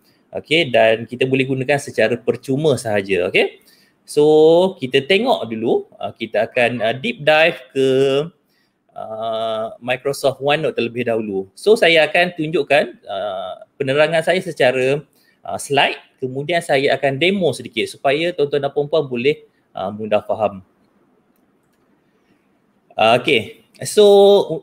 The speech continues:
uh, fungsi Microsoft OneNote ni saya akan fokuskan kepada, uh, matematik lah, okey, sebab kita punya webinar pada hari ni adalah, uh, ke arah untuk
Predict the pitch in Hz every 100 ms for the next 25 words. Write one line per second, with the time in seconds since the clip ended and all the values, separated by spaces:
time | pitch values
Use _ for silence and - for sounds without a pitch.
0 | _ - 147 143 214 220 240 180 160 165
1 | 175 160 156 147 127 160 190 185 185 185
2 | 170 190 - 180 165 156 147 147 175 190
3 | 120 120 123 131 147 151 156 170 165 104
4 | 117 104 107 117 120 123 131 131 131 135
5 | 131 131 131 139 139 139 143 143 160 165
6 | 175 120 123 123 160 147 113 117 117 139
7 | 120 123 147 156 123 123 123